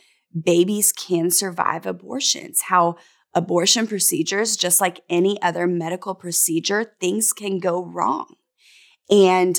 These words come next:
abortion is not always safe. And I'm living proof of that. And so I think that's the,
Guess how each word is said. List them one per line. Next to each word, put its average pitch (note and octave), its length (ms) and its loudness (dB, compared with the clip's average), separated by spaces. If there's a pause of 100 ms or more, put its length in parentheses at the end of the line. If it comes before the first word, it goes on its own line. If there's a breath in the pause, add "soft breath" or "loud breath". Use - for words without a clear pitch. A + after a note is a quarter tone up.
abortion F#3 720 0
is G3+ 220 -4
not E3+ 560 0 (120)
always F3+ 640 -2
safe. - 580 0
And F3 160 2
I'm F3 340 0 (400 soft breath)
living F#3 560 4
proof G#3 440 -6
of - 220 -16
that. - 260 -6
And F#3 180 -2
so G3 140 2
I F#3+ 80 4
think G#3+ 300 -6
that's F#3+ 420 2
the, E3 340 0